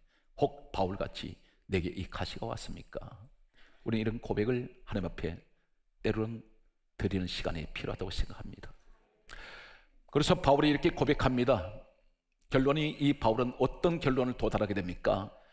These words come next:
고린도전서 구 장 이십칠 절에 보게 되면 "내가 내 몸을 쳐서 나는 복종합니다." 자기 자신의 육과의 싸움이 시작됩니다. 이 사람 이기는 사람이에요.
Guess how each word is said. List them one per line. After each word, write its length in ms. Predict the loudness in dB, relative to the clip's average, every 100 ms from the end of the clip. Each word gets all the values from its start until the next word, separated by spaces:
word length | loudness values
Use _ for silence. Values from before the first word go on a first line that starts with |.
| _ _
고린도전서 840 | 2 4 4 4 4 4 2 2 -4
구 120 | 2
장 260 | 2 2 -2 -2
이십칠 500 | -2 -4 -6 -6 -2
절에 140 | 0
보게 160 | -2 -2
되면 360 | -4 -4 -8 _ -14 0
"내가 280 | 2 4
내 140 | 2 0
몸을 220 | -2 -6 -2
쳐서 400 | 0 0 2 0 0
나는 260 | -4 -4
복종합니다." 680 | -8 -8 -8 -8 -8 -10 -14 -16 -20 -20 -6
자기 220 | 0 0
자신의 320 | 0 -2 -4 -8
육과의 300 | -4 -4 -4
싸움이 340 | 0 0 0
시작됩니다. 600 | -4 -6 -6 -10 -12 -16 -18 -6
이 60 | -2
사람 200 | -2 -2
이기는 260 | -2 -2 -2
사람이에요. 560 | -4 -6 -6 -6 -6